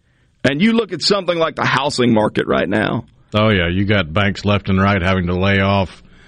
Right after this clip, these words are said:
Speaker 2: Who was it that had to lay off ninety percent of their mortgage lenders?
Speaker 1: Was that Wells Fargo?
Speaker 2: I think it was.
Speaker 1: Yeah, so Wells Fargo came out and announced huge, huge cuts.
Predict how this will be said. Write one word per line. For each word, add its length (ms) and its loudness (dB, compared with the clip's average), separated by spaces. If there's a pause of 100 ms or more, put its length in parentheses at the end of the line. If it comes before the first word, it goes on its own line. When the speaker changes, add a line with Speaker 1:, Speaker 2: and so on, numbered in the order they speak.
(400)
Speaker 2:
Who 120 4
was 180 2
it 100 -4
that 100 2
had 160 0
to 60 -4
lay 100 2
off 140 0
ninety 520 2
percent 920 -2 (540)
of 180 0
their 200 2
mortgage 480 0
lenders? 360 -2
Speaker 1:
Was 120 2
that 140 -2
Wells 200 -2
Fargo? 500 -4
Speaker 2:
I 40 -8
think 160 -2
it 60 -2
was. 360 -2
Speaker 1:
Yeah, 220 0
so 320 -2
Wells 240 0
Fargo 340 0
came 240 -2
out 140 0
and 120 2
announced 280 -2
huge, 680 0
huge 280 -2
cuts. 460 -4